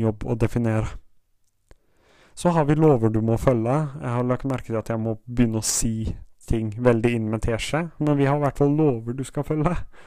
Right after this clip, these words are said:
og det anbefales å følge på det sterkeste. Men ikke la andre definere dine personlige egenskaper. Om du liker deg selv, om du liker de tingene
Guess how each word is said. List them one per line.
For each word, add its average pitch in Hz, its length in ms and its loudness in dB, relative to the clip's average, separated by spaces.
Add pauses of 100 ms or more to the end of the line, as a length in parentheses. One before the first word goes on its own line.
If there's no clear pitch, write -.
(260)
og 156 100 -8
det 151 160 2
anbefales 113 640 2
å 127 100 -2
følge 117 280 0
på 120 120 6
det 113 100 -2
sterkeste. 135 540 -4 (1160)
Men 143 320 -2
ikke 156 320 -2
la 151 160 -2
andre 113 320 -2
definere 113 680 -2 (1000)
dine 131 280 0
personlige 127 560 -2
egenskaper. 123 640 -4 (1500)
Om 160 160 0
du 170 160 -10
liker 127 400 -2
deg 127 160 2
selv, 196 280 -2
om 143 160 -2
du 147 120 2
liker 120 360 -4
de 131 160 0
tingene 160 420 -2